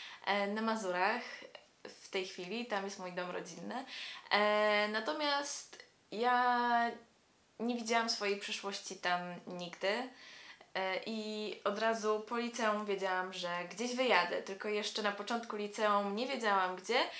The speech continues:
a z czasem robiło się to bardziej klarowne i w pewnym momencie po prostu wiedziałam, że po skończeniu liceum od razu wyjeżdżam do Warszawy.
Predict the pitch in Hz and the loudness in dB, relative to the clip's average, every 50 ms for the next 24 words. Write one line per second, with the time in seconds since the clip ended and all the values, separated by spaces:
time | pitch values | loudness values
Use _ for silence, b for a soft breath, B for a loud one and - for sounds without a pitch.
0 | B B B B B B B - 254 285 294 - - - - - 302 - - 262 | B B B B B B B 6 6 6 6 2 0 2 2 2 2 2 0 0
1 | 254 247 240 233 214 214 214 214 214 208 - - 226 214 - - 208 196 196 196 | 0 0 -2 -2 -2 0 0 2 2 0 0 -2 -4 -4 -4 -2 2 2 4 4
2 | 190 190 190 190 - - - 196 202 202 202 202 202 202 - 196 185 196 190 185 | 2 2 -2 -6 -10 -2 0 0 0 2 0 -4 -4 -2 -2 -2 0 0 0 -2
3 | 185 185 190 185 185 - - - - 247 262 262 262 269 269 B B B B B | -2 -4 -2 -2 -2 -4 -6 -10 -8 -4 -4 -2 -4 -4 -6 B B B B B
4 | B B B B - - 247 254 262 254 240 233 226 226 220 226 233 214 196 190 | B B B B -4 -2 0 2 2 2 2 2 0 0 0 0 -2 -4 -4 -6
5 | - 202 202 202 - - 196 196 190 185 190 185 180 180 175 180 180 180 180 202 | -4 -2 -2 -2 -2 -4 -2 -2 0 2 4 4 4 4 4 2 0 -2 0 4
6 | 208 202 196 196 190 190 - - - - 254 254 262 254 254 254 262 - - 226 | 6 8 8 8 6 2 -2 -10 -2 0 2 4 6 4 4 2 0 -2 -2 -2
7 | 220 220 226 202 202 196 190 185 185 - 196 185 180 180 180 180 - - 196 202 | -2 -2 -2 -2 -2 -2 -4 -4 -4 -2 0 0 2 0 0 -2 -2 -2 0 2
8 | 208 202 202 202 196 185 190 185 185 185 185 180 180 190 214 233 247 262 262 - | 2 2 2 2 0 0 2 2 2 2 0 -2 -2 -2 -2 0 2 2 2 2
9 | - 214 214 214 233 247 277 | 2 2 0 0 0 -2 -2